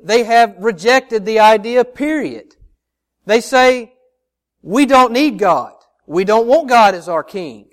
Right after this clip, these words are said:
We will be our own kings. God, you can just get on out of here and let us do our own thing, man.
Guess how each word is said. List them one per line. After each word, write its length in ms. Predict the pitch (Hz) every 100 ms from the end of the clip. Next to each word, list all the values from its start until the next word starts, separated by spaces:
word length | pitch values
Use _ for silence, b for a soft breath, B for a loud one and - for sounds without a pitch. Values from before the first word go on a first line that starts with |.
| -
We 240 | 170 294
will 140 | 262
be 180 | 226 240
our 220 | 240 247
own 220 | 254 294 277
kings. 640 | 247 214 135 104 - - _ _ _
God, 340 | 190 262 214
you 120 | 269
can 160 | 277 233
just 340 | 208 175 - _ _ _ _
get 120 | 175
on 220 | 208 208 202
out 200 | 220 208
of 60 |
here 180 | 208 208
and 100 | 190
let 140 | 196
us 120 | 196 -
do 160 | 208
our 220 | 202 208
own 160 | 202 190
thing, 420 | 196 220 202 147
man. 320 | 131 170 185